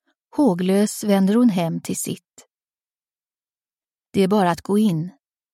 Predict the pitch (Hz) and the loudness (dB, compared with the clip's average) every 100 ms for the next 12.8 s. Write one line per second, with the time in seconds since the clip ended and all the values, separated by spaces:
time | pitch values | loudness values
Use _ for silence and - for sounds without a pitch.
0 | _ - 196 175 170 180 185 208 190 214 | _ 0 0 0 -2 -2 -2 -2 -4 0
1 | 208 226 170 170 180 165 160 - 151 151 | 2 2 0 -2 -4 -4 -6 -4 -4 -4
2 | - 165 185 175 - - - _ _ _ | -6 -4 -4 -4 -6 -14 -16 _ _ _
3 | _ - 214 190 185 269 233 170 180 233 | _ -4 0 2 2 2 2 0 -2 2
4 | 240 170 175 180 214 185 160 185 - 165 | 2 0 -2 -2 -2 -2 -2 -6 -4 -6
5 | 160 170 226 170 156 160 180 190 208 143 | -6 0 2 2 0 -6 -4 -2 -2 -4
6 | - - - 156 156 175 170 180 202 _ | -8 -8 -6 -6 -6 -8 -8 -8 -10 _
7 | _ _ _ _ _ 285 226 185 208 202 | _ _ _ _ _ 0 0 2 0 0
8 | 262 226 175 180 - - 214 202 151 170 | 2 0 0 -6 -8 -4 -2 0 -2 -4
9 | 185 180 - 220 254 196 185 _ _ _ | -4 -4 -2 -2 0 -4 -8 _ _ _
10 | _ _ _ _ _ - 208 165 233 233 | _ _ _ _ _ 0 0 2 2 2
11 | 170 180 - 156 180 - 196 165 220 - | 2 -2 -2 -2 -2 -4 -6 -4 -4 -2
12 | 185 190 202 269 180 170 - - | -2 -2 0 -2 -4 -6 -12 -14